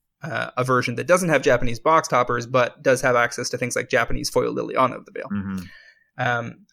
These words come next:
Speaker 1: also notable is that they cut Chinese from the mix. So if we're only getting it in English and Japanese, and there's no Chinese boxes, it doesn't really affect the singles too much, 'cause the Chinese singles wouldn't circulate in our, in our countries anyway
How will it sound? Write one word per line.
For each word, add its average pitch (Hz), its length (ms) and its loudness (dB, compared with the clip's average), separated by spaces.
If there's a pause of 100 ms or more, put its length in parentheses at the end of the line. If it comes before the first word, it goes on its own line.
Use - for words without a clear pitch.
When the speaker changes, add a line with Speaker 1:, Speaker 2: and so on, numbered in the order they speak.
Speaker 1:
also 175 260 4
notable 165 340 4
is 147 120 0
that 139 240 2
they 131 520 2
cut - 180 -2
Chinese 139 480 2
from 120 100 -8
the 117 60 -8
mix. - 360 -12 (120)
So 123 220 4
if 120 80 -2
we're 127 120 2
only 143 160 2
getting 131 260 2
it 127 100 0
in 123 100 0
English 123 300 -6
and 131 120 -6
Japanese, 143 680 0
and 139 140 -6
there's 127 140 -4
no 120 120 -2
Chinese 127 500 0
boxes, 123 560 0 (120)
it - 80 -20
doesn't 190 200 2
really 156 200 2
affect 139 240 -2
the 117 60 -12
singles 165 380 0
too - 120 -6
much, 143 180 2
'cause 127 140 -4
the 123 40 -8
Chinese 131 600 -2
singles 131 380 0
wouldn't 127 240 0
circulate 127 460 0
in 127 80 2
our, 120 300 -2 (100)
in 135 100 -4
our 120 160 0
countries 127 420 -6
anyway 175 520 0